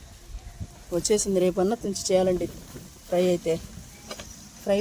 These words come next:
మొన్న వీడియో మీకు కూడా పెట్టానండి, చూసారా అండి? కంటికి చాలా మంచిదండి ఇది తింటే మాత్రం, అందుకని నేను ఇది ఏడన్నా తీసేయనండి, ఎట్లా పెంచుకుంటాను. ఇదైతే కలబంద అండి, ఒక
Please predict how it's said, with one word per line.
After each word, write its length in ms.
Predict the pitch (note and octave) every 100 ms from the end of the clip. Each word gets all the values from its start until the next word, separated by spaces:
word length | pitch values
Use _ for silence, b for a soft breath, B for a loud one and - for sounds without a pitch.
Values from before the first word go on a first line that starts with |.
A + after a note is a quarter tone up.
| A#3
మొన్న 140 | G#3 G3+
వీడియో 180 | G#3 G3+
మీకు 120 | G3 G#3
కూడా 120 | G3
పెట్టానండి, 420 | F3+ F#3+ F3 E3+ E3 -
చూసారా 320 | G3+ G3+ F#3 F3+
అండి? 180 | F3+ B3 - - - - - - - - - - - - - - -
కంటికి 300 | F#3 A3+ A3+ F#3+
చాలా 140 | F#3 F3+
మంచిదండి 460 | F#3 A3 G#3+ F#3+ F3
ఇది 100 | E3+ E3+
తింటే 220 | F3+ F#3+ F3+
మాత్రం, 260 | E3+ E3 E3 - - - - - - - - E3+
అందుకని 280 | F3 G3 G#3+
నేను 120 | G3 F#3+
ఇది 100 | F#3+
ఏడన్నా 320 | F#3 F#3+ A3 G#3 G#3+ G#3
తీసేయనండి, 440 | G#3 A3 F3+ E3+ E3
ఎట్లా 160 | - F#3 -
పెంచుకుంటాను. 560 | F3 - F#3 F3 E3 D#3 - - - -
ఇదైతే 280 | F3 F3+ F3 F3
కలబంద 340 | F3+ F#3+ G3 E3+
అండి, 180 | E3 D#3+ A#3+ D#4 -
ఒక 80 | E3